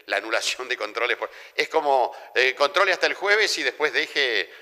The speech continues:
eh, que pase cualquier cosa, y no debería ser así. Pero bueno, aquí está la nota.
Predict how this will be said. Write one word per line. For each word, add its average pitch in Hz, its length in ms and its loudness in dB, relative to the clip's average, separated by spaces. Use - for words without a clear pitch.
eh, 104 140 -2
que 113 100 0
pase 123 280 2
cualquier 104 280 -2
cosa, 87 260 -6
y 90 360 -10
no 101 100 -2
debería 101 340 0
ser 92 160 -4
así. 85 280 -8
Pero 147 140 4
bueno, 120 200 4
aquí 151 140 -6
está 151 140 2
la 120 100 2
nota. 95 240 -10